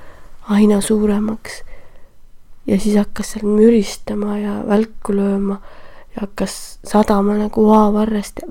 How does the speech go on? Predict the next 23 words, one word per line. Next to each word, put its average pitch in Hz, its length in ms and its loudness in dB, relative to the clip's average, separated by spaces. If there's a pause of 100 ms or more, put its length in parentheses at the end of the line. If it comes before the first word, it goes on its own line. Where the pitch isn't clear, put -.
(100)
väga 208 360 2
palju 208 360 -2
vett - 280 -8
korraga 220 460 -4
tulema. 226 480 -4 (680)
Ja 202 220 0 (160)
väga 214 200 4
lühikese 220 600 4
ajaga 214 340 0
juhtus - 460 -8
see, 202 180 0
et - 240 -4
kõik 202 300 0
need, 202 260 -10 (400)
nagu 196 180 -4
need 202 220 -4
tänavad, 220 560 2 (340)
selle 202 320 0
linnakese 208 540 0
tänavad 202 500 2
muutusid 202 540 -4
jõgedeks. 208 640 0 (1300)
Ja 208 80 0